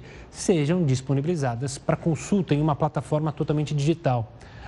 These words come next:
A proposta ainda precisa passar pela Câmara dos Deputados. Clínicas privadas querem oferecer a vacina contra a covid dezenove. Mas será que isso, de fato, pode acontecer? O Heródoto explica pra gente.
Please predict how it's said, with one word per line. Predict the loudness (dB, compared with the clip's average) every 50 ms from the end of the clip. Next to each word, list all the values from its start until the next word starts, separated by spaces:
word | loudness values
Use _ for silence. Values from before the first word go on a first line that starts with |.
| -10 -2
A | 0
proposta | 0 2 2 2 0 0 2 0 2
ainda | 2 2 2 2 2 0
precisa | 0 0 -2 -2 -2 0
passar | 0 0 -2 0 0 0 -2 -2 -4 -12 -20 -16 -8 -2
pela | 0 2 2
Câmara | 2 2 2 2 2
dos | 4 4
Deputados. | 2 2 4 2 2 2 0 -8 -14 -14 -14 -16 -20 -20 -20 -20 -20 -20 -20 -20 -20 -20 -20 -20 -20 -20 -20 -20 -20 -20 -20 -20 -20 -20 -18 -18 -18 -18 -18 -20 -20 -20 -20 -20 -16 -4 2
Clínicas | 4 4 4 4 0 0 -2 -2 -2
privadas | -2 0 0 2 2 0 0 0 -6 -8 -10 -8
querem | -2 0 0 2 2
oferecer | 0 0 0 0 0 2 2 0
a | 2
vacina | 2 0 0 0 0 0 0 0
contra | 0 -2 0 0 0
a | 0
covid | 2 2 2 2 0 0 0
dezenove. | 0 0 0 0 -2 -4 -4 -8 -10 -16 -20 -20 -20 -20 -20 -20 -16 -8 -2
Mas | -2 0 2
será | 2 0 2
que | 2 2
isso, | 2 0 0 0 0 0 0 -2 -6 -14 -12 -4 -2
de | -2
fato, | 0 2 2 2 0 -2 -10
pode | -4 0 0 2 2 2
acontecer? | 0 0 0 0 0 0 0 0 0 -2 -12 -16 -16 -16 -16 -14 -14 -14 -6 2 2
O | 2
Heródoto | 2 4 0 -2 -2 -4 -10 -4 -2
explica | -2 -2 -2 -2 2 2 2 2 2 -2 -2 -2
pra | 0 0 2 2 2
gente. | 0 0 0 0 -2 -2 -6 -14